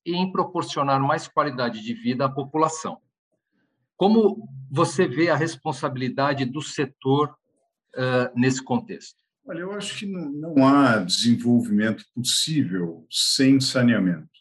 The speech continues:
Speaker 2: né? É, é uma, é, é curioso, porque no Brasil, é, historicamente, nós tivemos uma negligência em relação ao saneamento. O saneamento,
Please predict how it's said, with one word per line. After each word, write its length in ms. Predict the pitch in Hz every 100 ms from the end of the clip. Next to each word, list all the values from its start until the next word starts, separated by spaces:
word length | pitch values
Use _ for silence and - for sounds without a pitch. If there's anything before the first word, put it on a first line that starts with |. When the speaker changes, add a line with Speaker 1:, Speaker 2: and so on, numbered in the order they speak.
| _ -
Speaker 2:
né? 360 | 113 123 120
É, 320 | 170 185 -
é 20 | -
uma, 720 | 170 165 156 139 117 104 - _ _ _ _ _
é, 280 | 95 - 139
é 40 | 143
curioso, 880 | 196 165 147 170 143 - 104 95 -
porque 380 | 110 - 127
no 400 | 120 123 117 104
Brasil, 800 | 92 104 95 92 - 135 135 - - _ _ _ _
é, 220 | 101 101
historicamente, 1300 | 101 - - 156 160 156 117 104 95 127 120 - - 98
nós 400 | 107 131 131 -
tivemos 560 | 139 131 147 165 156
uma 240 | 165 165 156
negligência 1040 | 160 170 180 147 127 135 147 127 - 92
em 120 | 90
relação 440 | 95 92 90 92
ao 60 | 87
saneamento. 520 | - 90 87 82 - _ _ _ 104
O 120 | 107
saneamento, 840 | - 123 123 127 139 135 143 127